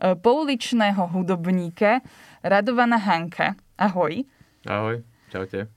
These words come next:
Speaker 1: A práve dnes sa teda ideme venovať tomuto, tomuto štýlu zárobku, tomuto štýlu v podstate povolania. Ako to máš ale konkrétne ty? Ty viem, že máš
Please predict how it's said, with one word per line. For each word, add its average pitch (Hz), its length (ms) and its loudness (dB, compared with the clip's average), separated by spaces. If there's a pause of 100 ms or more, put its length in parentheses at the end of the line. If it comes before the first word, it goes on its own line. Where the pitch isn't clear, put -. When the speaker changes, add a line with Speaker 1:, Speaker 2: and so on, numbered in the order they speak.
(460)
Speaker 1:
A 196 320 4
práve 285 320 2
dnes 302 160 0
sa 320 80 -2
teda 262 240 2
ideme 269 240 2
venovať 262 480 0
tomuto, 285 380 0 (340)
tomuto 247 320 2
štýlu 247 380 2
zárobku, 220 500 2
tomuto 226 320 2
štýlu 220 400 2
v 196 80 -6
podstate 220 380 0
povolania. 208 720 4
Ako 226 260 0
to 285 140 -2
máš 254 180 2
ale 226 300 4
konkrétne 226 560 0
ty? 220 260 0
Ty 233 300 -2
viem, 202 320 0
že 220 100 -4
máš 190 320 0